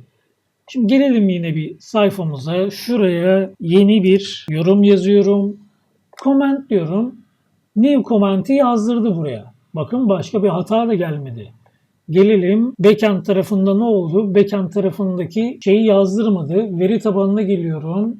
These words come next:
Şurayı da bir refresh edelim. Şuradaki ilgili dokümanım, ilgili collection oluştu mu? Ona bakacağım. Şurası değil. Bootstrap P R. Heh. Görmüş olduğunuz gibi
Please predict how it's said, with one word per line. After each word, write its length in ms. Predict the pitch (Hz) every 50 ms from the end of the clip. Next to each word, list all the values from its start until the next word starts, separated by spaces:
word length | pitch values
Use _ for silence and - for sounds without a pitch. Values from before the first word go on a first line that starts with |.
| _ _
Şurayı 420 | - - - 262 208 214 208 196
da 100 | 202 202
bir 120 | 196 208 180
refresh 420 | 196 196 196 - 240 220 170 -
edelim. 460 | 196 175 170 147 151 170 190 214 202
Şuradaki 540 | - - - 202 175 170 170 165 170 208 190
ilgili 600 | 196 311 359 208 170 165 170 156 175 175 175 156
dokümanım, 540 | 180 165 - 196 175 175 165 170 175 180 - -
ilgili 340 | 208 170 180 160 190 185 196
collection 560 | 196 - 196 185 180 185 180 - - 208 185
oluştu 460 | 226 - 196 175 175 165 - - 240
mu? 180 | 190 165 175 196
Ona 320 | 262 214 190 180 190 175
bakacağım. 580 | 160 139 - 147 123 151 156 160 196 214 233 208 -
Şurası 500 | - - 220 185 180 160 165 - 175 165
değil. 500 | 190 160 147 156 165 175 185 190 - _ _ _ _ -
Bootstrap 480 | 180 170 165 - - 165 170 165 160 - - _ _ -
P 80 | 175
R. 200 | 147 151 190 208 202 - - -
Heh. 140 | 226 170 - - - _ _ _ _ _ -
Görmüş 380 | 214 214 214 233 247 214 -
olduğunuz 400 | 247 214 220 196 233 240 233 208
gibi 320 | 175 196 180 233 262 285